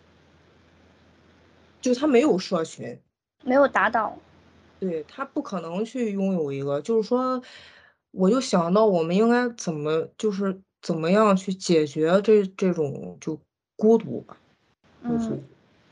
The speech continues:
Speaker 1: 去，怎么说呢？这个真是不好形容哎。
Speaker 2: 嗯。
Speaker 1: 你能想出来怎么说吗？就是对一个不存在的一个东西。
Speaker 2: 嗯。
Speaker 1: 嗯。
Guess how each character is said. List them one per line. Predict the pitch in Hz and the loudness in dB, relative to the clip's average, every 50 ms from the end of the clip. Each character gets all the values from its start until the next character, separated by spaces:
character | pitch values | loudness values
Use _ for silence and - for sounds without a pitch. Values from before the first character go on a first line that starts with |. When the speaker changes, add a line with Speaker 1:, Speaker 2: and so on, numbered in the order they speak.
| _ _ _ _ _ _ _ _ _ | _ _ _ _ _ _ _ _ _
Speaker 1:
去， | _ - - - 202 196 185 180 175 170 165 160 156 151 147 143 - _ _ _ _ _ _ | _ -20 -8 -4 0 0 2 2 0 0 -2 -2 -2 -4 -6 -8 -12 _ _ _ _ _ _
怎 | - - 156 | -10 -8 -6
么 | 160 151 156 | -6 -6 -8
说 | - - - 185 185 196 208 220 | -8 -8 -4 -2 0 0 0 0
呢？ | 214 185 151 143 - _ _ _ | -2 -2 -4 -6 -14 _ _ _
这 | - - | -12 -6
个 | 190 180 175 | -6 -6 -6
真 | - - 190 214 220 | -2 -2 -2 0 0
是 | 208 | -2
不 | 185 - - 208 | -6 -4 -6 -6
好 | 190 - 147 135 | -6 -4 -8 -10
形 | 135 - - 156 160 170 | -10 -10 -10 -8 -4 0
容 | 185 208 180 147 135 135 131 | 0 0 0 -2 -4 -6 -8
哎。 | - - - - _ _ _ _ _ _ _ _ _ _ - _ _ _ _ | -10 -14 -18 -20 _ _ _ _ _ _ _ _ _ _ -20 _ _ _ _
Speaker 2:
嗯。 | - 320 349 302 - - _ _ _ _ _ _ _ _ _ _ _ _ | -10 -8 -8 -8 -10 -14 _ _ _ _ _ _ _ _ _ _ _ _
Speaker 1:
你 | 190 180 | -4 -2
能 | 175 180 202 | -2 -2 -4
想 | 220 - - 185 156 151 156 | -4 -4 -6 -8 -8 -8 -12
出 | 165 160 | -10 -8
来 | 156 156 175 | -8 -8 -8
怎 | 165 160 147 | -8 -10 -12
么 | 143 139 143 | -12 -12 -14
说 | 143 - - 156 147 156 151 | -16 -14 -14 -12 -12 -10 -12
吗？ | 151 139 143 156 - _ _ _ _ _ _ _ _ _ _ | -12 -12 -16 -16 -20 _ _ _ _ _ _ _ _ _ _
就 | - 220 | -6 -4
是 | 196 214 | -4 -4
对 | 202 - 247 240 226 214 196 180 175 175 - _ _ _ _ _ _ _ _ _ _ _ - | -2 2 6 8 8 8 6 4 -2 -6 -12 _ _ _ _ _ _ _ _ _ _ _ -4
一 | 202 226 | 0 2
个 | 240 226 | 2 2
不 | 226 247 | 2 0
存 | 240 - - 196 190 208 | -2 -2 0 0 0 0
在 | 220 262 254 247 220 190 | 0 0 0 0 0 0
的 | 180 165 | 0 0
一 | 160 | -2
个 | 165 165 160 | -2 -4 -4
东 | 160 156 156 156 | -4 -4 -6 -6
西。 | 151 - - 151 139 139 _ _ _ _ _ _ _ _ _ _ _ _ _ _ _ _ _ _ _ - | -8 -10 -12 -12 -14 -14 _ _ _ _ _ _ _ _ _ _ _ _ _ _ _ _ _ _ _ -2
Speaker 2:
嗯。 | - 82 - 165 | -2 0 0 -2
Speaker 1:
嗯。 | 165 156 156 | -6 -8 -12